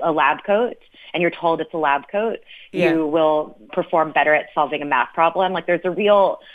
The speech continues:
Speaker 1: thing that works that way. And, um,
Speaker 2: <laughs>
Speaker 1: I felt it immediately.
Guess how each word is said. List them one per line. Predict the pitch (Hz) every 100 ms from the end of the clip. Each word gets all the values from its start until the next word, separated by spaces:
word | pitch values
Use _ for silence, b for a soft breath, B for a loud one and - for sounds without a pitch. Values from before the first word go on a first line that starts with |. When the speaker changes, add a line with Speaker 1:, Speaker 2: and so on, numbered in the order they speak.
| B _ -
Speaker 1:
thing | 185 165
that | 156 147
works | 147 -
that | 143 135
way. | 135 98 -
And, | 165 160 151 151 175
um, | 151 -
Speaker 2:
<laughs> | -
Speaker 1:
I | -
felt | 180 175
it | 165 170
immediately. | 160 160 151 127 127